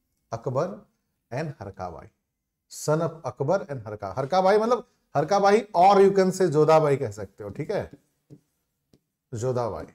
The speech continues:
ध्यान रखिएगा एक चीज, कंफ्यूज मत होना, हरका बाई का नाम ही है जोधा बाई,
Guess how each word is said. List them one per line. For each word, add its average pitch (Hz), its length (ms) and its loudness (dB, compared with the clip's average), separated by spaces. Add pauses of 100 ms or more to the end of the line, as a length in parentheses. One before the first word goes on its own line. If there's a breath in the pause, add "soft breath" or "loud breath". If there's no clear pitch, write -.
ध्यान 127 300 -6
रखिएगा 147 340 -2
एक 120 120 -6
चीज, 170 260 -10 (760)
कंफ्यूज 143 380 -2
मत 156 240 -2
होना, 127 200 -8 (960)
हरका 147 320 2
बाई 180 240 6
का 190 140 0
नाम 156 280 0 (120)
ही 170 120 -2 (100)
है 180 220 -2
जोधा 120 300 -6
बाई, 90 220 -14